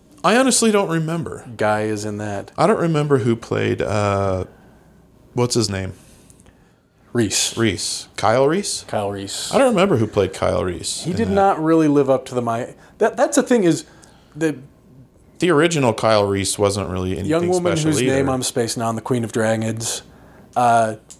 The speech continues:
Speaker 2: good choice for, like, fits the role of a, fits the, just kind of fits, she's got the build, fits the build
Speaker 1: She's
Speaker 2: of a
Speaker 1: got the
Speaker 2: young,
Speaker 1: build.
Speaker 2: of a young Sarah Connor. They just got a beefy guy to be Kyle Reese, which Michael
Speaker 1: And I don't
Speaker 2: B-,
Speaker 1: remember who
Speaker 2: Michael
Speaker 1: it
Speaker 2: Biehn
Speaker 1: was.
Speaker 2: is not.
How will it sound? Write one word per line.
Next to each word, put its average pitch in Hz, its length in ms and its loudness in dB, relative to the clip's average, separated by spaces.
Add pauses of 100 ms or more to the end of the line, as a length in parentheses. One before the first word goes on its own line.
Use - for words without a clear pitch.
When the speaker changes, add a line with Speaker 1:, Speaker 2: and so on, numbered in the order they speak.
(140)
Speaker 2:
good 240 320 0
choice 214 480 2
for, 170 460 2 (200)
like, 139 200 0
fits - 360 0
the 262 100 0
role 226 300 4
of 196 120 0
a, 160 640 4
fits 233 300 -2
the, 156 220 0 (600)
just - 220 -2
kind 220 220 0
of 208 60 2
fits, 196 240 -2
she's - 200 -4
got 311 160 0
the - 60 2
build, 156 520 0
fits - 300 -2
the 185 80 -2
build 180 220 2
Speaker 1:
She's 170 100 2
Speaker 2:
of 151 60 2
a 262 40 2
Speaker 1:
got 277 60 4
the 202 40 2
Speaker 2:
young, 135 240 2
Speaker 1:
build. 190 540 0
Speaker 2:
of 139 300 -2
a 139 60 4
young 143 260 2
Sarah 131 280 2
Connor. 123 520 -2 (1120)
They 180 80 2
just 220 220 0
got 220 160 2
a 170 40 6
beefy 160 380 -2
guy 143 240 2
to 127 60 0
be 107 160 -4
Kyle 107 300 0
Reese, - 560 -6 (380)
which 113 240 -2
Michael 143 260 2
Speaker 1:
And 156 80 2
I 208 40 2
don't 226 120 0
Speaker 2:
B-, 165 60 -2
Speaker 1:
remember 180 300 -4
who - 20 -2
Speaker 2:
Michael 165 300 0
Speaker 1:
it - 40 2
Speaker 2:
Biehn 156 100 2
Speaker 1:
was. 147 80 2
Speaker 2:
is 117 280 -2
not. 98 420 -6